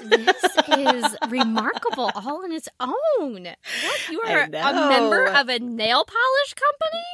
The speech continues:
Speaker 2: I know,
Speaker 1: <sighs>
Speaker 2: right?
Speaker 1: Crazy.
Speaker 2: Who even am I? Okay, before we wrap up, you were telling me that you've had a little win. I don't even know what you're going to tell me, but I can't wait to hear about it.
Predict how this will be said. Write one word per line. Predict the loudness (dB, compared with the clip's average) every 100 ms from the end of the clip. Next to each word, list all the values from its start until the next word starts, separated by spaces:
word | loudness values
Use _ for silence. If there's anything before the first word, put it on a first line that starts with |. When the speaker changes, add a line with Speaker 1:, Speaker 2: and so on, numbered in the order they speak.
| -16 0
Speaker 2:
I | 4 6 4 2
know, | 0 0 0 0 0 0 -2 -8
Speaker 1:
<sighs> | -10
Speaker 2:
right? | -4 2 2 2 -6 _
Speaker 1:
Crazy. | -8 -8 -6 -6 -6 -6 -8 -12
Speaker 2:
Who | -6 -4 -4 -4 -6
even | 0 2 2
am | 2 4 4 4
I? | 2 2 -2 -8 -10 -8 2
Okay, | 4 6 4
before | 2 2 4 6
we | 4
wrap | 6 4 4 2
up, | 0 0 -8
you | 0
were | 0
telling | 0 2 2 4
me | 2
that | 2 0 2
you've | 0
had | 2 2 2
a | -2 _ -2 2 2
little | 2 2
win. | 2 2 2 0 -4 _ 0
I | 2
don't | 4
even | 4 4
know | 2
what | 2
you're | 2
going | 2 2
to | 2
tell | 0 2
me, | 4
but | 4 4
I | 4
can't | 2 2
wait | 2
to | 2
hear | 2 2
about | 4 4 4
it. | -2